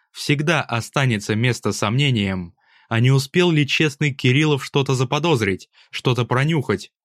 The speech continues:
Обиженный увольнением, он станет копать, подключит старых друзей в М В Д. И третье. Если криминальный бизнес, который где-то здесь явно имеет место быть,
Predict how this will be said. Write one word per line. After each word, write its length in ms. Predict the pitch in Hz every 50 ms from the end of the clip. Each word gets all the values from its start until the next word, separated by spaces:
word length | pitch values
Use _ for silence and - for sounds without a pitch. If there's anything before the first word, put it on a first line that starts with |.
| _ _ _ _ _ _ _ _ _ _
Обиженный 640 | - 120 120 123 131 170 170 139 151 156 156 156 156 -
увольнением, 960 | 135 147 147 143 147 147 151 160 180 196 180 147 123 110 101 98 92 95 - -
он 200 | - 143 160 156
станет 460 | - - - 156 151 151 151 143 135
копать, 540 | - 160 151 143 - 170 127 98 - - _ _ _ _ _ _ _ _ _
подключит 640 | - 127 120 - - - 165 180 165 - 160 143 -
старых 440 | - - - 156 156 156 147 127 113
друзей 440 | 135 135 143 135 120 147 151 143
в 80 | 127 127
М 160 | 139 135 131
В 100 | 135 151
Д. 400 | 147 156 139 110 90 87 - - _ _ _ _ _ _ -
И 140 | - 135 135
третье. 680 | 139 156 165 175 151 127 - 107 101 90 - - - _ _ _ _ _ _ _ _ _ _
Если 500 | - 113 113 123 165 175 165 - 151 151
криминальный 720 | 135 - 131 139 139 143 143 147 160 160 156 143 135 139 131
бизнес, 640 | 107 110 156 180 165 123 110 101 98 - - - _ _ _ _ _ _ _ -
который 440 | - 139 139 - 160 147 131 117 104
где-то 420 | 110 110 110 147 143 139 120 113
здесь 400 | 104 101 104 135 135 131 - -
явно 360 | 120 131 143 131 110 110 107
имеет 560 | 104 - 120 131 135 143 135 117 104 - -
место 320 | 127 131 117 - - 107 104
быть, 380 | 107 131 123 107 95 - -